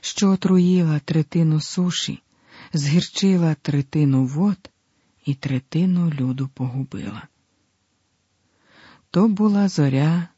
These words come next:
Господнього прощення.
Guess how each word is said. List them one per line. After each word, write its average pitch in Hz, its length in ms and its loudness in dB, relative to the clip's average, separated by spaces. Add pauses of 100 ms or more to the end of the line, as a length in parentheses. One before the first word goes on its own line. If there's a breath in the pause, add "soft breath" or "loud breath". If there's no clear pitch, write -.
(180)
Господнього 135 1120 -2
прощення. - 960 -8